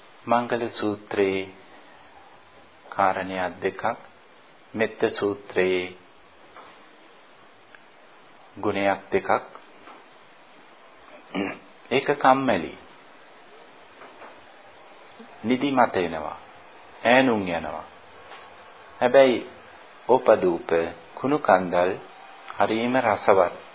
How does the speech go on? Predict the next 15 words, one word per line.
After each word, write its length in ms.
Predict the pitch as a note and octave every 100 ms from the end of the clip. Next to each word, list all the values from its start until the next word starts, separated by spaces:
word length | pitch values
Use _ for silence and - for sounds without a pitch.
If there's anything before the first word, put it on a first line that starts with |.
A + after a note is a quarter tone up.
| - - - - - -
හරි 280 | - F#2 B2 A#2+ F#2+ G#2 - - -
උත්තේජනයක් 1000 | A2+ A2+ - B2+ A#2+ A2+ G2+ F#2+ F2 -
එනවා. 280 | F2 D#2+ E2+ - - - - - - - - - - - - - - - - - - - - - - - - - -
අනුන් 340 | - C3 D#3+ D#3
විවේචනය 640 | A#2+ A2 A#2+ B2 C3+ B2+ C3
කිරීම 540 | C3 C3+ C3+ C#3 C#3+ D#3 D#3+ B2 - - - - - - - - - - - - - - - -
උත්තේජනයක් 880 | B2 - - A#2+ G#2+ G#2+ G#2+ G#2 -
ලැබෙන 300 | G2 F#2 F#2
දෙයක්. 320 | D#2+ D#2+ D#2+ - - - - - - - -
දැන් 200 | - F#2+
ඔය 140 | F#2+ E2 - - - - - - - - - -
ඕපදූප 540 | F#2+ F#2+ G2+ G#2 A2 G#2+
වලින් 300 | G#2 G#2+ G#2+
කරන්නේ 400 | G#2 G#2 A2+ G#2+
අනුන්ව 340 | F#2+ G#2+ A#2